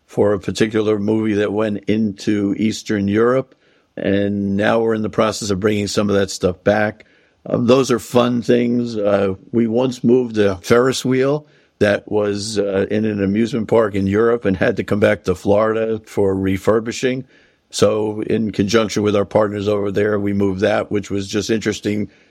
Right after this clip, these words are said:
to see the picture of it assembled, then disassembled inside open top and containers, then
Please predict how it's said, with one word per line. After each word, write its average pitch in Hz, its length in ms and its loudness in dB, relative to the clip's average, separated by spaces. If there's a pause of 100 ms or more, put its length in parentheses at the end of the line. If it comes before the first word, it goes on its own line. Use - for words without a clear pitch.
(120)
to 101 80 2
see 123 180 4
the 110 140 2
picture 120 480 0
of 107 180 2
it 101 220 -4 (100)
assembled, 131 760 0
then 110 260 2
disassembled 117 680 0
inside 107 520 -2 (420)
open 107 300 2
top 107 320 0
and 101 100 -2
containers, 110 680 0
then 110 500 0